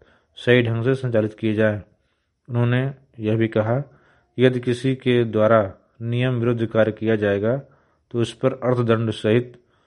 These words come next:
जेल भेजने की कार्रवाई की जाएगी। इस संबंध में अपर जिलाधिकारी वैभव मिश्रा को नियमित समीक्षा करने सहित मॉनिटरिंग किए जाने के निर्देश दिए।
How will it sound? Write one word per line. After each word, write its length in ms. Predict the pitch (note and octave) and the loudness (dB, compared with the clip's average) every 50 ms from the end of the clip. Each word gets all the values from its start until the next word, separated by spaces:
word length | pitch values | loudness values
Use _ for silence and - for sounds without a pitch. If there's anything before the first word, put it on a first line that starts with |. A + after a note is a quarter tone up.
| _ _ _ - | _ _ _ -10
जेल 220 | G#2+ A2 B2+ B2+ | -2 0 2 4
भेजने 280 | B2 A2+ A2+ A2+ A#2 A#2 | 4 2 2 0 -2 -4
की 80 | A2+ B2 | -6 -4
कार्रवाई 360 | A#2+ A#2+ A2+ A2 A2 A2 A2 | -2 0 0 2 2 2 2
की 200 | G#2+ - - G#2+ | 0 -2 -4 -4
जाएगी। 380 | G2 G2+ G2 G2+ G2+ G2+ G#2 G2 F#2+ F#2 - _ _ _ _ _ _ _ _ _ _ _ _ _ _ - - | -2 0 -2 -2 -2 -2 -2 -4 -4 -6 -10 _ _ _ _ _ _ _ _ _ _ _ _ _ _ -8 -8
इस 140 | A2+ - - | -8 -4 -2
संबंध 260 | A2+ A2 A2+ A2+ A#2 | 0 0 0 0 0
में 200 | A#2+ C3 D3+ E3 - - _ _ _ _ - | 0 0 -2 -4 -8 -16 _ _ _ _ -12
अपर 320 | A#2 A2 - - C3 C3 C3 C#3 C#3 C#3+ C#3 B2+ | -12 -6 2 2 4 4 4 0 -4 -6 -6 -4
जिलाधिकारी 640 | A2+ A#2 A2+ A2+ A2 G#2+ - G#2 G#2+ G#2+ A#2+ A#2+ A2 G2+ G2+ _ _ _ _ _ _ _ _ - | -2 2 2 2 2 2 0 0 2 2 2 2 0 -2 -6 _ _ _ _ _ _ _ _ -10
वैभव 340 | - A2+ A#2 A#2 B2 C3+ C#3 | -2 2 2 4 4 2 2
मिश्रा 360 | C3+ B2 A#2 - - B2 A#2 A2+ | 0 0 -4 -2 0 0 0 0
को 260 | - - A2+ A2 A2 A2+ - _ _ _ - A#2+ | -2 -2 -2 -2 -2 -4 -8 _ _ _ -14 -10
नियमित 400 | A#2+ A#2+ A#2+ A#2+ B2+ C3 B2+ - | -6 -4 -2 0 0 -2 -4 -4
समीक्षा 340 | - A2+ G#2+ G#2 - A2 | -6 -6 -6 -4 -4 -4
करने 340 | G#2 - G#2 G#2 A#2 A#2+ B2 | -4 -2 -4 -4 -4 -4 -4
सहित 360 | A#2+ A#2+ A#2+ B2+ C3 C3 - - _ _ _ _ _ _ _ _ _ _ _ _ _ - | -2 0 2 2 2 0 -4 -20 _ _ _ _ _ _ _ _ _ _ _ _ _ -6
मॉनिटरिंग 520 | A#2 A#2 A#2+ B2 B2+ B2 A#2+ - D3 C#3+ | -2 2 2 2 2 2 0 -2 -2 0
किए 140 | B2+ B2+ A#2+ | 2 2 4
जाने 200 | A2+ A2+ A2+ A#2 | 4 4 2 2
के 80 | A2+ A#2+ | -2 -2
निर्देश 320 | A#2+ A2+ G2 G#2+ G#2 F#2+ | -2 -2 -2 -2 -4 -4
दिए। 320 | F2+ - A2 G#2+ G#2 G2 | -4 -4 -4 -2 -2 -4